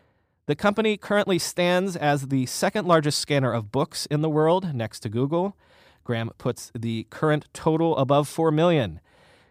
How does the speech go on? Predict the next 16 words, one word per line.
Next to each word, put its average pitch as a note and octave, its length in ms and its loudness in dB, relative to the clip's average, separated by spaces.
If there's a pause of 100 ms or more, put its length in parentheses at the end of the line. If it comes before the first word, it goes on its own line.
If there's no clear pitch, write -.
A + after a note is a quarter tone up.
The C#3 160 -2
archive F3+ 560 4
even F3+ 280 2
has E3+ 240 2
a D#3+ 100 4
wish D#3 380 0
list D3 340 0
for C3 180 -2
its C3 140 -2
next C#3 300 -2
one C3 180 0
point A#2+ 240 -4
five D#3+ 280 4
million C#3 300 2
scans, B2 480 -2
including B2 520 -2